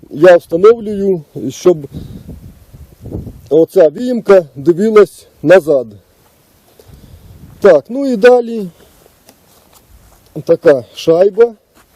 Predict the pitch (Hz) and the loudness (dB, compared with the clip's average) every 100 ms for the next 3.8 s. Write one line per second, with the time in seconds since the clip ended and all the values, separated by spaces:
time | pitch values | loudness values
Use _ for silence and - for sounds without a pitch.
0 | _ _ _ _ _ - _ - 196 185 | _ _ _ _ _ -20 _ -6 -4 -2
1 | 196 - 202 190 185 - 180 180 156 _ | -4 2 4 4 0 -6 -4 -4 -8 _
2 | _ _ _ _ - - _ - - _ | _ _ _ _ -20 -20 _ -20 -20 _
3 | _ - - _ - 233 269 | _ -20 -20 _ -4 -2 -2